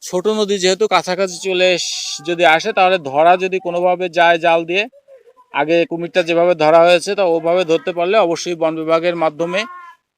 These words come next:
সেটাকে পাঠানো যাবে, আহ, সুন্দরবন অঞ্চলে, যেহেতু এটা সুন্দরবনের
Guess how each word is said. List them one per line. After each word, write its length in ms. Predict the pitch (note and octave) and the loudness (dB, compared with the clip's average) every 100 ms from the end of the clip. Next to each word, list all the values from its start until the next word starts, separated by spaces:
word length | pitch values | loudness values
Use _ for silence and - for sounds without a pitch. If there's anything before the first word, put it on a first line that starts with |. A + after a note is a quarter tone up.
| _ | _
সেটাকে 420 | - E3 E3 D#3+ | -10 -2 0 0
পাঠানো 460 | E3 D#3+ D3 F3 F3+ | 2 0 0 -2 0
যাবে, 340 | E3+ E3+ F3 - _ _ _ _ _ _ _ _ _ | 2 4 2 2 _ _ _ _ _ _ _ _ _
আহ, 760 | - C3 C3+ C3 C3 B2+ B2+ B2 _ _ _ _ _ _ _ _ | -6 -2 0 0 0 0 -2 -4 _ _ _ _ _ _ _ _
সুন্দরবন 520 | - - E3 F3 E3+ E3 | -14 -6 0 2 2 2
অঞ্চলে, 340 | D#3+ F3+ G#3 | 0 -2 -2
যেহেতু 240 | E3 E3 | -2 -2
এটা 120 | E3 E3 | -2 -6
সুন্দরবনের 600 | F3+ F3+ E3+ E3 E3 | -6 -4 -2 0 -2